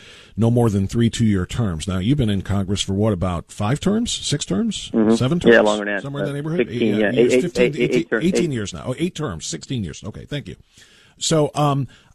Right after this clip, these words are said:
Speaker 1: I, I've never, I've never viewed you or read you as I've studied your career going on, and certainly since we've been talking, as a guy who's, um,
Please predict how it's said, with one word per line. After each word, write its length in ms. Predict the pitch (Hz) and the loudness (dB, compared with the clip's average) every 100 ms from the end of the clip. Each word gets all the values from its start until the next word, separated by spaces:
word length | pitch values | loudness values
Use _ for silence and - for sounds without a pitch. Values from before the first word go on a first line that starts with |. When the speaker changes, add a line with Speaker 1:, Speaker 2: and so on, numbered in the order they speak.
| - | -6
Speaker 1:
I, 80 | 143 | -2
I've 160 | 170 202 | 0 0
never, 340 | 285 370 - - _ - | 0 -2 -2 -6 _ -2
I've 140 | 175 | 0
never 240 | 185 254 208 | 0 0 0
viewed 400 | 139 180 190 120 | 2 2 2 2
you 280 | 117 113 - | 0 0 2
or 460 | 143 135 139 135 | 2 4 4 2
read 360 | 120 131 151 151 | 0 -2 0 0
you 400 | 120 113 117 120 | 0 0 0 0
as 240 | 123 120 | -2 0
I've 220 | 120 113 | 0 0
studied 320 | - 143 135 117 | -2 0 0 0
your 100 | 117 | -2
career 400 | 131 123 147 117 | 0 2 2 0
going 320 | 117 117 110 | 0 0 0
on, 240 | 135 123 | 0 0
and 140 | 110 104 | 0 0
certainly 300 | 143 123 110 | -2 -2 -2
since 220 | 117 104 | -4 -2
we've 120 | 113 | -2
been 100 | 98 | -2
talking, 460 | - 131 135 110 101 | -2 -2 -2 -2 -2
as 100 | 101 | -2
a 60 | |
guy 240 | 95 117 107 | -2 -2 0
who's, 320 | 107 90 - - - - - | -2 -2 -8 -18 -20 -20 -6
um, 560 | 107 107 104 104 92 | 0 2 4 2 0